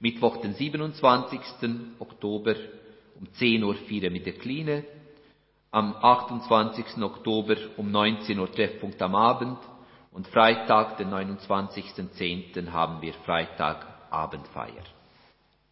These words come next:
Wie es bei uns traditionell ist, haben die Landfrauen die Kollekte für den Erntedank-Gottesdienst festgelegt. Sie haben sich dazu entschlossen, Epidocs für Kids zu unterstützen.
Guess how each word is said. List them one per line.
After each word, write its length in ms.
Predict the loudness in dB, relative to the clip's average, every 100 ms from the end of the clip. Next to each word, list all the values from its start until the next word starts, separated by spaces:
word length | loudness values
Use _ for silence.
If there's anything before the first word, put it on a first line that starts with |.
| _ _ _ _ _ _ _ _ -12
Wie 60 |
es 100 | -2
bei 200 | 4 6
uns 140 | 6 0 2
traditionell 880 | 6 6 4 0 4 6 8 6 2 -6 -14 -18 -8
ist, 260 | -2 -2 -2 -14 -20 -20 -16 2
haben 260 | 4 4
die 80 | 4
Landfrauen 640 | 6 6 4 0 2 2
die 60 | -2
Kollekte 600 | 2 4 4 0 -6 -6
für 140 | -6
den 100 | -2
Erntedank-Gottesdienst 1300 | 0 0 -2 2 2 2 -2 -2 -6 -10 -6 -6 -8 -20 -18 -10
festgelegt. 760 | -10 -6 -4 -4 -6 -14 -20 -20 _ _ _ _ _ _
Sie 180 | 6 6
haben 140 | 6
sich 140 | 0
dazu 360 | 4 4 4 0
entschlossen, 840 | -6 -2 -2 -2 -4 -2 0 -4 -8 -18 -20 -20 -20 _ _ 0
Epidocs 680 | 2 4 6 8 8 4 -8 -12 -16 -20 -10
für 160 | -2 -2
Kids 420 | 4 4 4 2 -12 -16 -20 -10
zu 120 | -8
unterstützen. 800 | -8 -8 -8 -8 -10 -14 -14